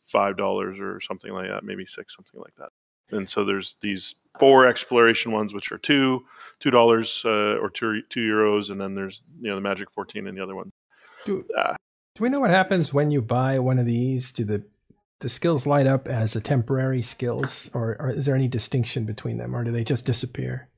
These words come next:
Speaker 1: No, there's a new tab on, on your, uh, character sheet, and I think they, uh, if I understand it, correctly, they show up there.
Speaker 2: Okay, so you can then see, if you wanted to keep these, what you need to train and to what level.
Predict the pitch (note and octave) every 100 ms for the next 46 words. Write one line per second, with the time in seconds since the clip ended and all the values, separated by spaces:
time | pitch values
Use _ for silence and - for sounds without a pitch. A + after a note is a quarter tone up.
0 | _ _ _ _ G#2+ G#2 A#2 - G#2 G#2+
1 | A#2 A#2 - A2+ A#2+ B2+ G#2 G2+ A2+ A2+
2 | G#2 G2+ G2+ G2+ G2+ G2 - A2 - G#2+
3 | - A2+ G#2+ F#2+ A#2 G2+ A#2 G#2 G2 -
4 | - - - - - - - G#2+ - A2
5 | G2 - G#2+ G#2+ G#2+ G#2+ - - _ _
6 | - - A2 - A2+ G2+ - A2 G2+ -
7 | - - - - D3+ E3 G#2+ G2 E3+ F#3+
8 | G3 D#3 D#3 C#3+ - D3+ C3+ A#2+ A2 _
9 | _ _ _ _ _ _ - A3 - -
10 | B3 F#3+ D3+ B2+ A#2 D#3 C3+ - - B3
11 | A#3+ - A2 G#2 A#2 - - B2+ A#2+ A#2
12 | A2 G#2+ - A2 G2+ C#3 - _ _ A2
13 | G#2 A#2+ F#2 G#2 F#2+ -